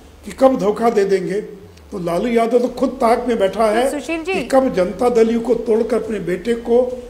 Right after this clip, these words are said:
Speaker 1: बिहार का मुख्यमंत्री बना दें।
Speaker 2: आप ये कह रहे हैं कि यहाँ पीछे अलग ही खेल चल रहा है बिहार में,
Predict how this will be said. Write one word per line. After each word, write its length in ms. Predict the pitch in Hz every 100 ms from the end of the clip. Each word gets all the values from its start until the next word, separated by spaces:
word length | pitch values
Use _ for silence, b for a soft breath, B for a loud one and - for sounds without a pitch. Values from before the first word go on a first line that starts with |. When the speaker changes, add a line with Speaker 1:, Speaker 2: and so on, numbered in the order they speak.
| -
Speaker 1:
बिहार 240 | 180 185 226
का 140 | 226
मुख्यमंत्री 600 | 202 208 208 190 185 214
बना 240 | 170 165
दें। 220 | 170 - - - -
Speaker 2:
आप 160 | 240 262
ये 100 | 330
कह 180 | 320 302
रहे 140 | 302
हैं 180 | 339 370
कि 80 | 349
यहाँ 260 | 359 339 349
पीछे 300 | 339 - 359
अलग 260 | 339 339
ही 60 | 427
खेल 240 | 427 415
चल 120 | 392
रहा 180 | 403 370
है 80 | 349
बिहार 280 | 294 277 247
में, 220 | 190 175